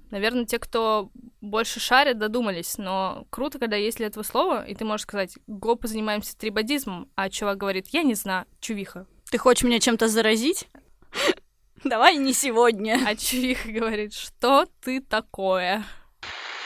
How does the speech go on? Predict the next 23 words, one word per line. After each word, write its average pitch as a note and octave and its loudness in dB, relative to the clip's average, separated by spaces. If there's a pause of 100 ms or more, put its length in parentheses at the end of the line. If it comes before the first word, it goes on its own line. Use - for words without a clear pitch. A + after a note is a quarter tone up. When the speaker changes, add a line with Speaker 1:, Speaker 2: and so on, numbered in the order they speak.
(340)
Speaker 2:
У A#3 -2
меня B3+ 4
не D#4 6
было B3+ 6
трибадизма, G#3+ 4
потому G#3 -2
что - -4
у - -2
меня G#3+ 0
не A#3+ 2
было A#3 2
опыта A3 2
с G3+ 0
женщинами, F3+ 0
к - -16
сожалению. F#3 -6 (440)
Speaker 1:
Это A#3 -2
может C4 2
быть C4+ -4
вообще-то B3+ -2
с - -10
мужчиной C4 -4
тоже. G3 -8